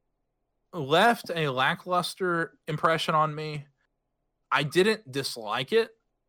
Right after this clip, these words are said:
It just didn't have the impact on me. And very much like Rube, I wanna do a rewatch of this show before doing an episode on it to see if my impression changes.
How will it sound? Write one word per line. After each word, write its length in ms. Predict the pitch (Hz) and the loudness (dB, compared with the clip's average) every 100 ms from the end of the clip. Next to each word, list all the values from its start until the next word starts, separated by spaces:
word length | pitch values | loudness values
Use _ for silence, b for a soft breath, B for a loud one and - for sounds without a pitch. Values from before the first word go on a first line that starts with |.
| - | -8
It 100 | 147 | -6
just 340 | 156 165 - | -2 -2 -2
didn't 240 | 151 170 147 | -4 -4 -2
have 280 | 147 139 127 | 0 0 0
the 120 | 120 | -4
impact 460 | 120 127 113 104 | -4 -4 -6 -4
on 220 | 113 107 104 | -8 -6 -10
me. 240 | 98 95 b b b 120 | -12 -14 b b b -2
And 340 | 123 123 120 _ _ _ _ _ _ 127 | -2 -2 -8 _ _ _ _ _ _ -6
very 320 | 117 165 180 | 2 2 4
much 280 | 165 156 151 | 2 2 -2
like 200 | 147 131 | -2 -2
Rube, 240 | 143 143 | -4 -4
I 120 | - 131 | -4 -2
wanna 240 | 156 143 | 0 -2
do 300 | 127 135 127 | -4 -4 -4
a 60 | 113 | -4
rewatch 640 | 113 123 127 143 143 - | -6 -6 -2 -2 -2 -4
of 220 | 135 131 | -8 -6
this 400 | 143 143 - - _ _ _ _ | -4 -4 -6 -12 _ _ _ _
show 500 | - 170 156 156 147 - _ _ _ _ - | -4 2 4 2 -2 -12 _ _ _ _ -16
before 880 | 120 120 - 135 131 127 123 120 120 - _ _ _ _ 104 | -6 -6 -4 -4 0 2 0 -2 -6 -16 _ _ _ _ -12
doing 320 | 131 127 120 | -4 -4 -4
an 60 | 113 | -4
episode 440 | 117 123 - 143 | -6 -4 -2 0
on 180 | 143 147 | 2 0
it 120 | 135 | -2
to 100 | - | -8
see 200 | 117 135 120 | -6 -4 -6
if 80 | 123 | -4
my 180 | 113 | -4
impression 460 | 107 - 107 - 92 | -4 -8 -10 -10 -16
changes. 520 | - 82 - - - | -18 -20 -20 -20 -20